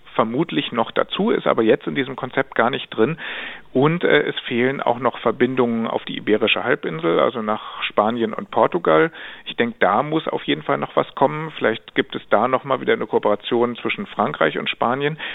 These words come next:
Und Osteuropa ist auch momentan noch völlig unterbelichtet. Es gab zum Beispiel von der Deutschen Bahn einen Nachtzug zwischen Amsterdam und Warschau.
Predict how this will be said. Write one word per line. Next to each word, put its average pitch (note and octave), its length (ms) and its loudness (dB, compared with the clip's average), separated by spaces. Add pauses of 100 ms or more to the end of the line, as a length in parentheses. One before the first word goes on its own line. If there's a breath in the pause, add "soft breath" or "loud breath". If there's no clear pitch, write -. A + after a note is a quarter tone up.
Und C3 260 2
Osteuropa C3 600 2
ist - 160 0
auch G2+ 100 0
momentan G2+ 520 -2
noch G2+ 140 0
völlig A2 360 2
unterbelichtet. F#2 720 -2
Es - 100 -16
gab - 220 2
zum A2 120 -4
Beispiel G#2+ 260 0
von A2 120 -4
der G#2 80 2
Deutschen G#2 340 2
Bahn G#2+ 240 2
einen G2+ 160 0
Nachtzug - 480 -2
zwischen G#2 300 -2
Amsterdam G#2+ 580 0
und F#2+ 140 -8
Warschau. C3 520 2